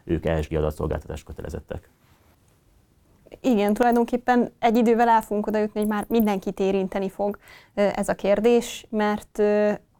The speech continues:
Speaker 2: mert ugye azok a nagyvállalatok, akik direkt kötelezettek, a saját értékláncjukat kell, hogy átvilágítsák, és szerezzenek információt és adatot, illetve meggyőződjenek arról, hogy ott megfelelően, ö, mennek folyama-, ezek a folyamatok.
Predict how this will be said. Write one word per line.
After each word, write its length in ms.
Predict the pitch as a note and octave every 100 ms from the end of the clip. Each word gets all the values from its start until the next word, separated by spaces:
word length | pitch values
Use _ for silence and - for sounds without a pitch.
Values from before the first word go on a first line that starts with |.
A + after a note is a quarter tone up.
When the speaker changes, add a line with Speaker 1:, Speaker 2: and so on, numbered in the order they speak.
| -
Speaker 2:
mert 160 | G3+
ugye 140 | G3 A3+
azok 200 | G#3+ -
a 40 |
nagyvállalatok, 640 | G#3 G3+ G3 F#3+ F3+ G3 F3+
akik 180 | E3+
direkt 340 | F3+ A#3 A#3 -
kötelezettek, 640 | A3 G#3 G#3 G3+ G3 F#3+
a 40 |
saját 340 | G3 F#3+ F3+ -
értékláncjukat 880 | F#3 - - F3 - F#3 - F#3 -
kell, 200 | F#3 F#3
hogy 180 | F#3+
átvilágítsák, 840 | F#3 F#3 - F3 F3+ F#3+ - - F#3
és 180 | - -
szerezzenek 580 | - F#3 F#3 F3+ F#3 G3+
információt 720 | F#3 G3+ F#3+ F#3+ - G3+ G3+
és 120 | G3+
adatot, 400 | G#3+ A3+ B3+ - - - -
illetve 200 | G3+ G3
meggyőződjenek 800 | F#3+ F3+ G3 F#3+ F#3 F#3+ F#3 F#3
arról, 260 | F#3 F#3
hogy 120 | F3+ F3+
ott 100 | F3+
megfelelően, 720 | F#3 - F#3 F#3 F#3+ G3 G#3
ö, 200 | F#3 F#3 F#3 C4 G3
mennek 280 | G3 G3+ G3
folyama-, 360 | F#3+ F#3+ F#3+ -
ezek 240 | G#3+ -
a 40 | -
folyamatok. 560 | - A3+ A#3+ A#3+ A#3+